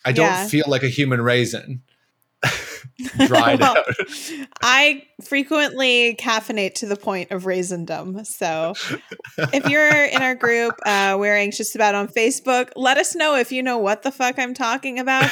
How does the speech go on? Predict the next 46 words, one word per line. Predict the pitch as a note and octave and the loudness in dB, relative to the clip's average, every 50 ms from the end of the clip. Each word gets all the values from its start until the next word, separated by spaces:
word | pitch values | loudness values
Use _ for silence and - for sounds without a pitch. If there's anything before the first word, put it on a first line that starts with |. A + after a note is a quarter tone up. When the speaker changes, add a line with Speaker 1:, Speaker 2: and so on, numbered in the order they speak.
| - - C4+ | 0 -2 -2
Speaker 2:
or | D4 D4+ D#4 | 0 0 0
if | D4 D4+ - | 0 0 -2
I'm | D4+ C#4 C#4 C4 | -2 -2 -2 -2
just | A#3+ A#3+ A#3 - - | -4 -6 -6 -8 -8
insane, | A3 G3 G3 F#3+ - - E3+ C3 E2+ G#2 F3 | -6 -6 -6 -6 -6 -6 -6 -6 -8 -8 -8
because | F#3 G3+ C#4 C4 C4 | -4 -2 0 0 2
I'm, | B3 B3 B3+ | 2 0 0
I'm | B3 - E4+ F4+ F#4+ F#4+ E4+ D#4 C#4+ - - C#4+ C#4+ | -2 -6 -6 -6 -6 -6 -6 -8 -6 -2 0 2 2
actually | D4+ C#4+ C#4+ - - D#4 C#4+ | 2 2 2 0 -2 -2 0
really | C4+ C4 B3 A3+ A3+ A3+ | 0 0 0 0 0 -2
curious | - - A#3+ G3+ G3+ G3 F#3+ B3 - - A#3 | -2 0 0 2 2 2 2 0 -2 -2 -2
now | G#3 F3+ F3 F3 F3 E3+ F3 | -2 0 0 0 0 -2 -2
if, | - - G3+ F#3+ F#3 - - | -2 -2 -2 -2 -2 -4 -2
like, | G#3+ G3 F#3 F#3 F#3+ F#3+ - G#3+ G3+ - - | 0 4 4 4 4 4 2 2 2 2 2
raisin | G#3 G#3+ G3+ G3+ G3+ G3 G3 F#3+ F#3 F#3 F#3 | 2 2 4 4 4 2 2 0 0 -2 -2
Speaker 1:
<laughs> | |
Speaker 2:
condition | - G#3+ G3 F#3 F3+ F3 F#3 - - F#3 F#3 F#3 F3+ | -2 -2 -2 0 0 0 0 -2 -2 -4 -4 -4 -4
is | - G3+ G#3+ G#3+ - | -2 0 0 0 0
part | - - E4 - - C#4+ | 2 4 6 6 6 6
of | F4 F#4 F4 E4+ D4+ - | 6 6 4 2 0 -4
caffeine | - - E4 D#4+ D4 - C#4 C#4+ D4 - | 0 2 2 2 2 2 -2 0 0 0
consumption | - - - F4 F4+ - - E4 E4+ F4+ F#4 - G#4 G4 | -2 -2 -6 -6 -4 0 2 2 2 2 0 -2 -2 0
or | F4+ C#4+ | 2 0
if | C4 - - - | 0 0 -2 -4
I'm | A3 A3 A3+ A#3+ | -4 -2 -4 -4
just, | G#3 A#3 A3+ - - | -4 -4 -6 -4 -4
like, | B3 A#3+ B3 - - D#4 D#4+ D#4+ D#4+ D#4 D4+ C#4 - _ | -4 -6 -6 -6 -10 -14 -12 -14 -16 -18 -18 -20 -14 _
really | - G3+ G#3 B3 - - A#3+ C4 | -4 0 2 2 4 4 4 2
weird | C4+ C#4+ E4 G#4 A4 C#4+ - - - - - A3+ - | 2 0 0 0 0 0 0 0 -4 -6 -8 -8 -4
or | - C4 D#4+ F4+ | -2 0 0 0
both. | - G4 G#4+ F#4+ A3+ - F#3+ - _ _ | 0 -2 -2 0 -2 -2 -4 -8 _ _
You | - B3 A3 G#3 | -8 -6 -4 -4
know, | G3 G3 A3 | -2 -2 -4
it's | A#3 A#3+ - - | -4 -6 -6 -4
not, | D4 D4+ D4 C4+ - - | -2 -2 -2 -2 -4 -6
it's | - C4 B3 | -8 -8 -4
not | D4+ D4+ D4+ | -2 0 0
Speaker 1:
Could | D#4 C#4+ | 0 2
Speaker 2:
an | - | 2
Speaker 1:
be | A#3 A#3+ | 2 2
Speaker 2:
either | A#3+ A3+ A#3 | 4 2 2
Speaker 1:
both. | A#3 A3+ | 2 2
Speaker 2:
or | A3+ G#3+ A3 A3+ | 2 2 0 0
paradigm, | - C#4 F#3 F3+ F3+ F3+ F#3 F3 F3+ F#3 F#3+ G#3 G3+ | 0 -2 0 0 -2 -2 -2 -2 -2 -2 -2 -2 -4
is | G#3 A3+ - | -4 -4 -4
it? | F3+ F3 - | -4 -4 -6